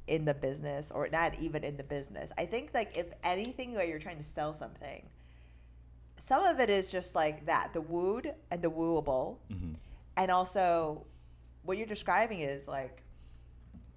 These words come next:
Speaker 1: being able to articulate an idea concisely and quickly.
Speaker 2: Mm-hmm. Mm-hmm.
Speaker 1: That's a skill.
Speaker 2: That's it. It's a s-,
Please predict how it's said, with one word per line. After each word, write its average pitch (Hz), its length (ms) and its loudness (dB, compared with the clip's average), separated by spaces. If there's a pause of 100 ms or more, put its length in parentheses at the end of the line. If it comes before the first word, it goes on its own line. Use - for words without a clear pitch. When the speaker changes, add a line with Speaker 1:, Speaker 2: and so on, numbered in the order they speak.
(500)
Speaker 1:
being 269 220 -4
able 339 140 -2
to - 80 6
articulate 208 680 0
an 170 140 -4
idea 160 380 -4
concisely 156 880 -6 (480)
and 143 120 -8
quickly. 120 540 -8 (380)
Speaker 2:
Mm-hmm. 101 300 2 (680)
Mm-hmm. 101 280 -2 (280)
Speaker 1:
That's 240 200 0
a 196 40 -8
skill. - 220 -4
Speaker 2:
That's - 160 2
it. 127 180 2 (960)
It's 117 220 -2
a 123 60 2
s-, - 240 -4